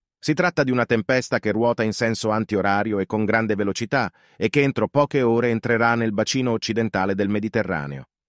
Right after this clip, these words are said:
Presto raggiungerà le regioni nord-occidentali dell'Italia, per poi spostarsi con forza verso tutte le regioni del nord e del centro Italia,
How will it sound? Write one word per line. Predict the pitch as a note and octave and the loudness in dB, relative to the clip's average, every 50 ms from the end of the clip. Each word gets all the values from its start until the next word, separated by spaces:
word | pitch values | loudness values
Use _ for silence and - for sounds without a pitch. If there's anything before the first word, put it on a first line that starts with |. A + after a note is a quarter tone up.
| _ _ _ _ _ _ _ _ | _ _ _ _ _ _ _ _
Presto | - - C#3 C#3 C#3 - - C#3+ | -2 2 2 2 2 0 -2 0
raggiungerà | C#3 C3+ A#2+ A2 G#2+ A#2 A#2 G#2+ A#2+ A2+ A#2 A#2 A#2+ | 2 2 2 2 2 0 2 2 2 2 2 2 2
le | A#2+ A#2 A#2 | 2 2 2
regioni | A2+ A2 F#2+ A2+ A2+ A2+ A2 | 2 2 2 2 2 2 2
nord-occidentali | G2+ G2 G2+ G#2 F#2+ A2+ A2 - - A2 A2 G#2+ G2+ - A2 G#2+ G#2 | 2 2 2 2 2 0 -2 -2 -2 -2 -2 -2 0 0 0 0 0
dell'Italia, | F#2+ G#2+ G#2+ G#2+ G#2 - A#2+ G#2 E2 D2 C#2+ C#2 C2+ - _ _ - _ | 0 -2 -2 -2 0 0 0 0 0 -2 -4 -6 -10 -12 _ _ -8 _
per | - B2 A2+ | -2 0 2
poi | - D3+ C#3 | 2 2 2
spostarsi | B2+ - - C3 A#2+ - - B2+ B2 A2+ - A#2 | 2 0 0 -2 -2 0 2 0 2 0 0 -2
con | G2+ - A2+ A2+ | 0 0 0 0
forza | G#2+ - D3 C#3 A#2+ F#2+ E2 - - - E2 | 0 2 2 4 4 2 0 -2 -4 -4 -2
verso | D#2 F#2 F2 - - F#2 | -2 -2 -2 -2 -4 -2
tutte | - D3+ D3+ C#3 - B2+ G#2+ | 0 0 -2 0 0 0 2
le | G2 F#2+ | 2 2
regioni | F2+ F#2+ F2+ G2 A#2+ A#2+ A#2 A2 F#2 | 2 0 0 2 2 2 2 2 0
del | D#2 E2 E2 | 0 0 0
nord | F2+ G#2 B2 B2+ A#2+ G#2 F2+ E2+ F2+ | 2 2 2 2 2 2 0 -2 -4
e | - - F#2+ | -4 -4 -2
del | F2 F2 E2 | -2 -2 -2
centro | - - G#2+ G2 F2 - E2+ | 0 0 0 0 0 -2 -4
Italia, | E2+ E2 - G#2+ G#2 F#2+ E2 D#2+ D2+ D2+ C#2 | -2 0 2 2 2 2 2 0 -2 -4 -6